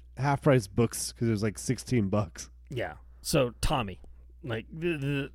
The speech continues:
Speaker 2: just a fucking immaculate album. Uh, the movie is, the movie is one of the best. I would put Tommy up against, ooh, ooh, this is dangerous. Whew.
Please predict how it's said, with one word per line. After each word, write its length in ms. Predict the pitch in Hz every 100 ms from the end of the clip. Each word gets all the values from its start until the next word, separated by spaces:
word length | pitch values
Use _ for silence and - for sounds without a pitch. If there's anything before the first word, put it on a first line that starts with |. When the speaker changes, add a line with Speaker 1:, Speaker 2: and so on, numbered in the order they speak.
| - - - - - -
Speaker 2:
just 420 | 123 151 120 - - - - -
a 140 | 120
fucking 540 | - - 147 - 123 110
immaculate 480 | 104 98 - 90
album. 260 | 87 80 85 - - - - - -
Uh, 220 | 110 104 -
the 520 | 127 127 113 156 143
movie 600 | 139 190 220 113 92 - - - - - - - -
is, 640 | 165 123 113 104 101 - - - - - -
the 260 | - 120
movie 340 | 135 160 233 143
is 140 | 107
one 180 | 107 110
of 60 | 101
the 60 |
best. 280 | 95 98 -
I 300 | 107 - 165
would 200 | 208 170
put 340 | - 160 -
Tommy 500 | - - 143 135 127
up 160 | 123 120
against, 280 | 120 117 -
ooh, 300 | 113 90 87 - - - - -
ooh, 140 | 107
this 200 | 98 95
is 120 | 117 -
dangerous. 560 | 110 110 110 85 - - - - - - - - - - - - -
Whew. 220 | 139